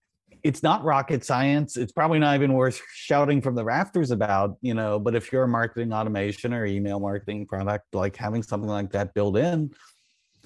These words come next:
yeah, it, it, it, it's just sort of taken now as a feature. And, like, yeah, I don't, I, I don't use A I. Oh, I mean, yeah, sure, we have send time optimization in there.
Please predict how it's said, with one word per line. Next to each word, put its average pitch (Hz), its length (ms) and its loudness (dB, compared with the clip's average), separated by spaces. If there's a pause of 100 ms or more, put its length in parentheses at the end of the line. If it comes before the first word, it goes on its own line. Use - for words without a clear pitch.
(180)
yeah, 196 340 0
it, 110 220 0
it, 110 280 -2
it, 104 140 -4 (240)
it's 117 240 -4
just 110 220 -2
sort 123 160 2
of 110 80 -2
taken 131 320 2
now 131 180 2
as 123 120 2
a 120 40 0
feature. 120 540 2
And, 101 160 2
like, 95 260 0 (120)
yeah, 190 180 6
I 196 100 6
don't, 214 180 6
I, 143 220 2 (160)
I 180 120 4
don't 233 160 6
use 185 180 4
A 151 160 4
I. 143 500 2
Oh, 180 80 -4
I 131 140 -2
mean, 127 100 -4
yeah, 143 160 0
sure, 123 240 -8
we 107 80 -4
have 92 140 -6
send 107 340 -4
time 101 220 -4
optimization 123 760 -6
in 151 140 0
there. 104 180 -2